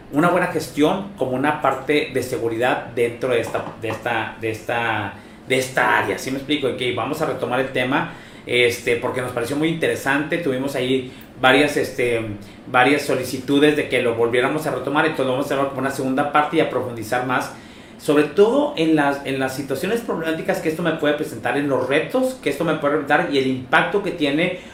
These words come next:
cuando esto no se hace de manera correcta. Y el área de oportunidades que vemos, hay un área altísima tanto para mejorar la seguridad de, de los espacios físicos donde tenemos equipo de transporte, como también en la parte de su administración. Y acuérdense que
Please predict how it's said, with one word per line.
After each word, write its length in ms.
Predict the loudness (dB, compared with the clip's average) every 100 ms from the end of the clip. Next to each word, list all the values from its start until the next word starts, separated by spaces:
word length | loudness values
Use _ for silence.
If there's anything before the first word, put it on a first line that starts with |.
| -12 -2
cuando 220 | 2 2
esto 200 | 0 0
no 100 | 0
se 80 | 0
hace 140 | -2
de 40 |
manera 320 | -2 -2 -2 -2
correcta. 540 | 0 0 0 -4 -6 -10 -20 -12
Y 160 | 0 2
el 120 | 6
área 140 | 6 4
de 60 |
oportunidades 380 | 2 0 2 2
que 80 | 2
vemos, 180 | 0 0
hay 180 | 0 2
un 100 | 2
área 260 | 2 0 0
altísima 640 | -2 -2 -6 -6 -4 -2
tanto 280 | -2 -4 -2
para 180 | -2 -2
mejorar 320 | -2 -2 0
la 80 | 0
seguridad 640 | 0 0 2 2 2 0 -8 -18 -16 2
de, 500 | 8 8 6 0 -2
de 200 | -2 0
los 180 | -4 -6
espacios 540 | -2 0 2 0 -2
físicos 420 | -2 -2 -2 -4
donde 180 | -4 -4
tenemos 300 | -2 0 -2
equipo 340 | -4 -2 2
de 80 | 2
transporte, 640 | 2 -6 -2 0 2 0 -2 -12 -18 -4
como 280 | 0 2 2
también 260 | 2 2 2
en 60 |
la 120 | 2 0
parte 220 | 0 -2
de 60 |
su 100 | 0
administración. 580 | -2 -4 -4 -4 -4 -6
Y 80 | -4
acuérdense 440 | -2 0 0 -2 2
que 420 | 2 2 -4